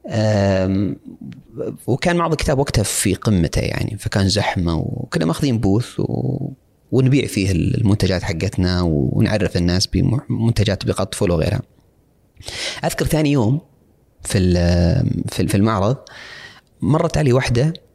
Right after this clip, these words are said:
وما، أنا من الزحمة ما أدري إيش قالت، يعني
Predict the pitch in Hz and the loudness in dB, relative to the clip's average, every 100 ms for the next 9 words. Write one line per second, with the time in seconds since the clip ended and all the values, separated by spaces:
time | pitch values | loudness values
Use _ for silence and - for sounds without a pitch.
0 | - - - _ _ _ 117 123 - 151 | -20 -20 -20 _ _ _ 2 4 4 2
1 | 160 156 131 - - 135 143 - 107 92 | 4 4 2 2 2 2 0 0 0 0
2 | 98 - 92 92 - | 0 0 0 0 -2